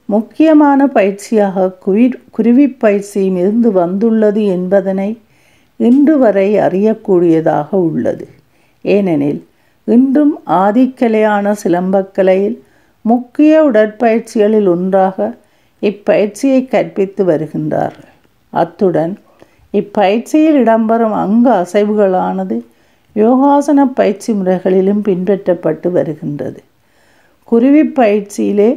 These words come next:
மேல், கீழ், முன், பின் உடம்புகள் யாவும் செயல்படுத்தப்படுவதனால் அதிக பயனளிக்கும் ஒரு பயிற்சியாக விளங்கி வருகின்றது. இலகுவாக இப்பயிற்சியை செய்துவிட முடியாது.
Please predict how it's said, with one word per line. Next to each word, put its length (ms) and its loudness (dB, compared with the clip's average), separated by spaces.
மேல், 540 0
கீழ், 540 2
முன், 300 2
பின் 360 2
உடம்புகள் 640 2
யாவும் 640 2
செயல்படுத்தப்படுவதனால் 1400 -2
அதிக 480 0
பயனளிக்கும் 800 -2
ஒரு 160 -4
பயிற்சியாக 840 -2
விளங்கி 400 -2
வருகின்றது. 680 -4
இலகுவாக 760 2
இப்பயிற்சியை 720 -2
செய்துவிட 640 0
முடியாது. 560 -4